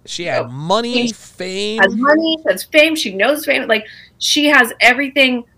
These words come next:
Speaker 2: most people think will make them happy.
Speaker 1: Yes.
Speaker 2: But she was not happy. And I think this just goes to show that it doesn't matter how much money you have. Yes, money does change things. It makes life better. It makes life easier. Just amplifies more of what you really are.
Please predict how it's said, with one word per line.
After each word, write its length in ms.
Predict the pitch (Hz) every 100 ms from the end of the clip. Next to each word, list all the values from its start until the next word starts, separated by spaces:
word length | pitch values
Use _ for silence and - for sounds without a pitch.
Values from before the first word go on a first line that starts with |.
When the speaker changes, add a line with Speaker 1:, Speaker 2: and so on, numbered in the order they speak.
| _
Speaker 2:
most 380 | 180 240 392 -
people 280 | 320 233 214
think 360 | - 165 175
will 140 | 196 190
make 280 | 185 175 -
them 140 | 165
happy. 540 | - 175 160 120 98 _
Speaker 1:
Yes. 380 | 151 139 - -
Speaker 2:
But 100 | 196 - -
she 220 | 196 214 - -
was 480 | 175 170 175 175 - -
not 400 | 165 151 143 - _
happy. 400 | - 175 - 156 -
And 100 | 208
I 80 |
think 200 | 214 226
this 220 | 226 - -
just 200 | 208 196
goes 200 | 180 -
to 100 | 165
show 480 | - 302 285 208 - - - -
that 340 | 190 180 - - _ _ _ _ _ - -
it 120 | 180
doesn't 320 | 233 269 214
matter 260 | 202 220 180
how 160 | 196
much 280 | 202 165 -
money 320 | 151 170 214 240
you 140 | 277
have. 200 | 302 277
Yes, 220 | 247 254
money 280 | 196 240 185
does 240 | 202 254 -
change 280 | 180 175
things. 220 | - 180 196
It 100 | 175
makes 240 | 190 -
life 240 | 175 165
better. 300 | 202 240 196
It 80 | 160
makes 240 | 180 180 185
life 140 | 170
easier. 400 | - 302 196 175 - - -
Just 260 | 381 -
amplifies 560 | 233 240 226 220 196 190
more 280 | 185 190 175
of 80 |
what 180 | 180 175
you 100 | 180
really 260 | 170 165 156
are. 240 | 143 -